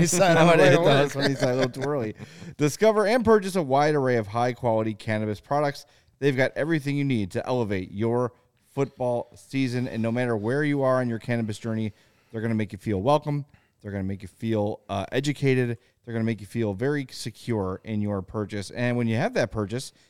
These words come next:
Speaker 2: you can take advantage of their loyalty program, Sunnyside Rewards. It is Su-, Illinois' favorite dispensary for many, many reasons. I tell you all the time about the Counting Sheep, uh,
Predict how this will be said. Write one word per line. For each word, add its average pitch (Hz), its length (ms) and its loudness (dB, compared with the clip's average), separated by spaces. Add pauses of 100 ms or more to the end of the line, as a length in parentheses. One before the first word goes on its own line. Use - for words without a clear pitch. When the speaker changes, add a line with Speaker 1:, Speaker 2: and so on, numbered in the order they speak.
(140)
Speaker 2:
you 120 120 -8
can 127 120 -2
take 123 180 -2
advantage 117 440 -2
of 117 180 -2
their 123 160 0
loyalty 156 400 -4
program, 110 440 -4
Sunnyside 117 580 -4
Rewards. 139 500 -4 (480)
It 202 140 -4
is 196 140 2
Su-, 196 240 -2
Illinois' 165 480 2 (100)
favorite 143 440 0
dispensary 123 600 -4
for 123 180 -4
many, 113 520 0
many 104 400 -4
reasons. 104 420 -6
I 123 80 -4
tell 180 200 -8
you 170 80 -2
all 117 120 0
the 104 80 0
time 98 260 -6
about 90 220 -8
the 98 80 -14
Counting 107 360 -6
Sheep, - 340 -8 (500)
uh, 95 240 -4